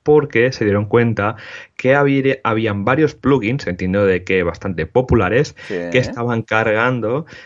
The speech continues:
Speaker 1: lo que serían las funcionalidades de la nueva política de privacidad incorrectamente,
Speaker 2: Madre.
Speaker 1: haciendo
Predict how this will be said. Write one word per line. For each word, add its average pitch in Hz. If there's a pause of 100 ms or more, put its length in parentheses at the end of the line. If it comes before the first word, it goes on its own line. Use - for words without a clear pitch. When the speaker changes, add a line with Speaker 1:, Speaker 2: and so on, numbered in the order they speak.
(120)
Speaker 1:
lo 104
que 104
serían 104
las 117
funcionalidades 107
de 98
la 92
nueva 104
política 107
de 101
privacidad 101
incorrectamente, 123 (120)
Speaker 2:
Madre. 131
Speaker 1:
haciendo 147